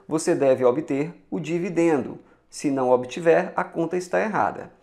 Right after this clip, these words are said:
Faz sentido, professor. Trinta representa as trinta escolas,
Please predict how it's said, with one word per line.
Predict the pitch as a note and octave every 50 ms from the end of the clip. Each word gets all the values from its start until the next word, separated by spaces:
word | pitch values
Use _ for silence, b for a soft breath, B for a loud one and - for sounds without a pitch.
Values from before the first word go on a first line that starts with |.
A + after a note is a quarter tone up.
| _ _
Faz | _ - F3+ F3+ F3+ F3+
sentido, | F#3 A3 A#3 A3+ - F#3+ E3+ D3 A#2+
professor. | - C3+ A2+ - C#3+ C3+ - - B2 B2 A#2 - b b b b b b b b
Trinta | - E3 G3 A3 A#3+ A#3 A#3 D3+ C3
representa | B2+ D3+ C3 - C#3 C#3 C#3 D3+ D3+ D3 D3+
as | C#3+ C#3 -
trinta | - B2+ C3+ C3 - D#3+
escolas, | F3+ F3 - - D3 C3+ C3 C3 D#3 G3 G#3+ - -